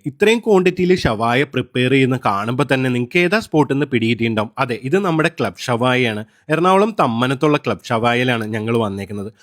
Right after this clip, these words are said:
വെള്ളിയാഴ്ച ഉച്ചയായതുകൊണ്ട് തന്നെ നല്ല തിരക്കുണ്ടായിരുന്നു. അവരുടെ സ്പെഷ്യൽ ആയിട്ടുള്ള ആ ബീട്രൂട്ട് ചട്നി എനിക്ക് ഭയങ്കര ഇഷ്ടമാണ്. അങ്ങനെ ഞങ്ങളൊരു ഫുൾ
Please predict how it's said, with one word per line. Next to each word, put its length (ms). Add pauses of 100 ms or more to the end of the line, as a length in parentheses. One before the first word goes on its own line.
(160)
വെള്ളിയാഴ്ച 480
ഉച്ചയായതുകൊണ്ട് 600
തന്നെ 160 (120)
നല്ല 280 (120)
തിരക്കുണ്ടായിരുന്നു. 640 (240)
അവരുടെ 260
സ്പെഷ്യൽ 380
ആയിട്ടുള്ള 320
ആ 100
ബീട്രൂട്ട് 540
ചട്നി 340 (280)
എനിക്ക് 180 (100)
ഭയങ്കര 560
ഇഷ്ടമാണ്. 300 (100)
അങ്ങനെ 280
ഞങ്ങളൊരു 320 (280)
ഫുൾ 220